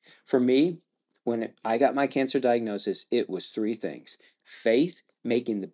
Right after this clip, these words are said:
biggest impact in the kingdom that I could. Family, making sure that it was a priority to be there with them and to support them and to,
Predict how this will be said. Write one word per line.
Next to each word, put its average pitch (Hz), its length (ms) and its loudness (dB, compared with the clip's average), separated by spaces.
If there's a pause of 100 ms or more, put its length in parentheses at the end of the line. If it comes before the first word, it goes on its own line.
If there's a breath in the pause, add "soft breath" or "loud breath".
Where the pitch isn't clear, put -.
biggest 143 340 2
impact 120 600 -4
in 110 120 -6
the 95 80 -12
kingdom 120 440 -2
that 110 100 0
I 110 100 2
could. 107 380 -6 (340)
Family, 131 720 -2
making 127 340 2
sure 120 180 0
that 104 160 -2
it 143 120 4
was 156 140 2
a 156 60 2
priority 101 920 2 (380 soft breath)
to 117 280 2
be 127 400 4
there 127 200 8
with 110 260 2
them 110 240 -2
and 87 100 -8
to 69 80 -10
support 127 640 2
them 117 320 0
and 85 140 -6
to, 82 160 -18